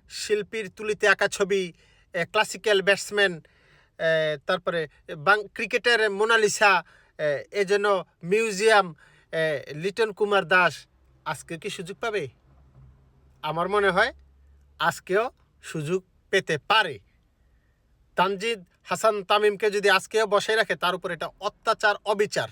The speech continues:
ঠিক আছে, এটা একটা অত্যাচার, অবিচার।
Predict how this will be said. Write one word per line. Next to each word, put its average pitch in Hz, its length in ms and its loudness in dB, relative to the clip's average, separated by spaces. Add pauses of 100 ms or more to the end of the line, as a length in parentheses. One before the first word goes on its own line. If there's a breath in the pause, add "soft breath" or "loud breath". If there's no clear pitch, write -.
(800)
ঠিক 180 140 -4
আছে, 175 320 -2 (360)
এটা 147 220 0
একটা 226 240 2
অত্যাচার, 202 560 -2
অবিচার। 208 420 2